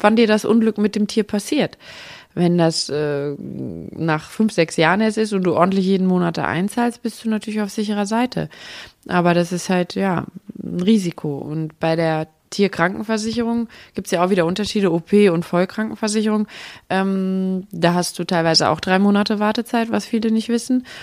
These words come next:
Und es werden die Dinge nicht versichert, die das Tier schon vorher hatte. Und da sind auch ganz viele Ausschlüsse im Kleingedruckten. Man ist also selbst mit einer Tierkrankenversicherung, ähm, nicht auf der sichersten Seite. Aber es ist immer,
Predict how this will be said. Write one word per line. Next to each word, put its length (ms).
Und 220
es 100
werden 220
die 100
Dinge 280
nicht 200
versichert, 560
die 380
das 200
Tier 180
schon 200
vorher 380
hatte. 360
Und 280
da 80
sind 180
auch 80
ganz 220
viele 240
Ausschlüsse 600
im 100
Kleingedruckten. 840
Man 260
ist 220
also 160
selbst 400
mit 120
einer 120
Tierkrankenversicherung, 1080
ähm, 440
nicht 480
auf 160
der 100
sichersten 460
Seite. 320
Aber 160
es 100
ist 140
immer, 360